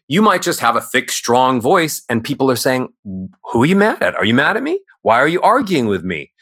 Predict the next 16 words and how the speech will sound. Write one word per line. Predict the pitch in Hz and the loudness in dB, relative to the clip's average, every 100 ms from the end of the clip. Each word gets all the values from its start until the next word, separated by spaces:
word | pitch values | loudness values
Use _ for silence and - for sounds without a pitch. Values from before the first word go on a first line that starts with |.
| _ - | _ -2
Or | 117 | 2
why | 110 | 4
are | 160 | 2
you | 196 | 4
always | 190 190 185 | 4 2 -2
trying | - 180 | -2 0
to | 170 | 0
mansplain | 120 117 147 202 196 190 - - 208 95 95 117 | 0 0 0 0 0 -4 -8 -2 -2 0 -2 0
by | 120 | 0
getting | 123 135 139 | 0 0 0
louder?" | 135 139 220 160 73 71 _ _ _ _ _ _ _ - | 2 2 2 0 -6 -12 _ _ _ _ _ _ _ -2
So | 160 151 | 2 2
when | 135 165 180 | 0 -2 0
there's | 170 147 | 0 0
phrases | - 196 233 196 151 104 | -2 0 0 0 -2 0
like | 92 85 | -2 -4